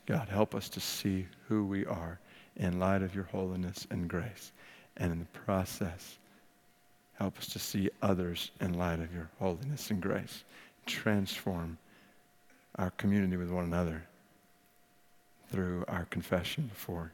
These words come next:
you. In Jesus' name we pray. Amen. It's interesting in Galatians chapter six how Paul is,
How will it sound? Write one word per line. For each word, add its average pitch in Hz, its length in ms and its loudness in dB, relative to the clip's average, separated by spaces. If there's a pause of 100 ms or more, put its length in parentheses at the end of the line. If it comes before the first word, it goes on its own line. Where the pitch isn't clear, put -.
you. 82 200 -2 (880)
In 92 140 0
Jesus' 90 400 -2
name 87 200 -2
we 87 120 -8
pray. 127 200 -8 (1400)
Amen. 82 320 0 (4000)
It's - 160 -4
interesting 104 600 4
in 90 100 2
Galatians 98 520 2
chapter 98 480 0
six - 640 -2 (400)
how 92 480 0 (2000)
Paul 107 340 10
is, - 220 -2